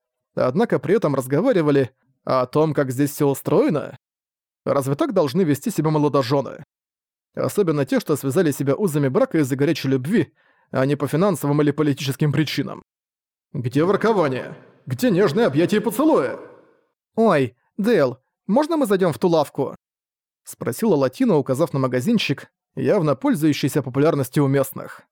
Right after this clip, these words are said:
"Да, конечно". Юноша исполнил бы любую просьбу Латины,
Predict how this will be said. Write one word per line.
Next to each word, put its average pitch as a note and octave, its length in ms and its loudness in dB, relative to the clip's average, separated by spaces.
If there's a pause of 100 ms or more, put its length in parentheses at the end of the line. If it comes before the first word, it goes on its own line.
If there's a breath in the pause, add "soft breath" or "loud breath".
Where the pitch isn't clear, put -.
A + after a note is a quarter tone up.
(540)
"Да, D#3 380 2
конечно". - 600 -4 (640)
Юноша D3+ 440 0
исполнил E3 420 0
бы B2+ 120 0
любую E3+ 340 2
просьбу B2+ 280 -4
Латины, C#3+ 520 0